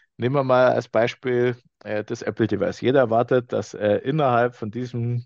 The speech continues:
dem nächsten oder irgendwann in den kommenden Jahren eine Brille von Apple auf den Markt kommen wird, die, äh, die, äh, Welt, so wie wir sie ohne Brille letzten Endes betrachten, mit zusätzlichen Informationen anreichert. Da spricht man von Augmented Reality.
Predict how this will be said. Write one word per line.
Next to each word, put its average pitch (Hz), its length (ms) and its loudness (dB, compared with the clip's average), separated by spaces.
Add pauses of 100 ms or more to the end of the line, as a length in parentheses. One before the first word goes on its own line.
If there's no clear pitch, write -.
dem 101 120 -6
nächsten 117 420 -4
oder 101 240 -2
irgendwann 117 300 -2
in 110 120 -4
den 107 120 -6
kommenden 117 380 -2
Jahren 123 400 -2
eine 107 120 -4
Brille 143 300 0
von 120 160 -4
Apple 123 240 -2
auf 107 100 -4
den 104 100 -6
Markt 113 200 -2
kommen 135 240 -4
wird, 147 240 -2 (580)
die, 117 260 -2
äh, 107 320 0 (140)
die, 110 280 -6 (140)
äh, 98 380 -6 (220)
Welt, 110 340 4
so 117 160 -8
wie 110 120 0
wir 139 120 -2
sie 139 320 0
ohne 135 260 0
Brille 139 300 0
letzten 131 300 -2
Endes 123 200 -8
betrachten, 117 540 -2
mit 113 120 -4
zusätzlichen 127 720 -4
Informationen 110 680 -2
anreichert. 95 720 -4
Da 101 120 -6
spricht - 300 -6
man 101 80 -2
von 98 220 -4
Augmented 104 420 -2
Reality. 98 500 0